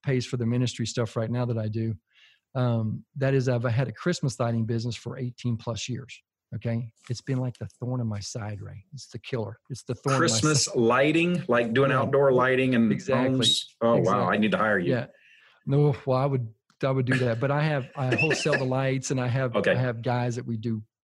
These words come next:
Speaker 1: companies,
Speaker 2: Yeah.
Speaker 1: you know, business,
Speaker 2: Yeah.
Speaker 1: but stuff like that. So anyway, um, I've had, I had this customer for five to seven years, and he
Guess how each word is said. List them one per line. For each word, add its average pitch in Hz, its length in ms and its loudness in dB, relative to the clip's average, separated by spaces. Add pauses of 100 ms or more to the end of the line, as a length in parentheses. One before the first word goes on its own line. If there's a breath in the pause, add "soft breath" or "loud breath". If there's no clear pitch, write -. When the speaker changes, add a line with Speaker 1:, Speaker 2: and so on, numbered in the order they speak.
(160)
Speaker 1:
companies, 113 640 -2
Speaker 2:
Yeah. 117 40 0
Speaker 1:
you 107 80 -2
know, 110 260 -2
business, 110 280 0
Speaker 2:
Yeah. 98 100 2
Speaker 1:
but 139 120 0
stuff 139 180 -2
like 131 140 0
that. 123 120 -2 (300 loud breath)
So 156 240 2
anyway, 143 420 2 (640 soft breath)
um, 135 380 0 (160)
I've 151 160 0
had, 208 180 0
I 151 80 0
had 175 160 2
this 175 160 -2
customer 127 460 -4 (400)
for 117 340 -2
five 170 480 -2
to 147 60 -4
seven 127 400 -4
years, - 360 -8 (760 soft breath)
and 131 440 2 (420)
he 147 200 -2